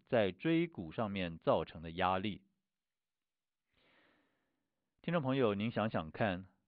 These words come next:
人会游泳，狗会游泳，鸭子、青蛙和海中的各种动物都会游泳，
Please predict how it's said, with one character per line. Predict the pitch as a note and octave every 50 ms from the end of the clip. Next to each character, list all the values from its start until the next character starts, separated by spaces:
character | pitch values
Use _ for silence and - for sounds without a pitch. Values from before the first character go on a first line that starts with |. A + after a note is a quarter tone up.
| _ _ _ _ _ _ _ _ _ _
人 | G#2 A2 A2 B2 E3
会 | D#3 - F3+ D3
游 | B2 G#2 F#2 G2+
泳， | B2+ B2+ G2+ D#2+ C#2+ - - _ _ _ _ _ _ _ _ _ _
狗 | - B2 G#2+ F2+ E2+
会 | - G#3 G3 B2+
游 | F#2 E2+ F2+ G2+
泳， | G#2 G2 E2 - - _ _ _ _ _ _ _ _ _ _ _ _
鸭 | - B2 B2+ C3+ C3+
子、 | A2+ A2
青 | - - - - C#3 C#3 C3+
蛙 | C3+ C3+ C3+ C#3 C3+ - _
和 | _ - D#3 C3
海 | - - - A#2 E2+ D#2+
中 | - C#3+ D3+ C#3
的 | A#2 G#2+
各 | - - A#3 B3 F#3+ C3+ G#2+
种 | F#2 G#2 E2 C#2+ D2 -
动 | D#3+ D3+ C3 A#2
物 | A#2+ A2 G2+
都 | - E3 F3+
会 | E3+ E3+ C#3+ A2+ F#2
游 | E2 D2+ E2
泳， | F#2+ G#2 F#2 -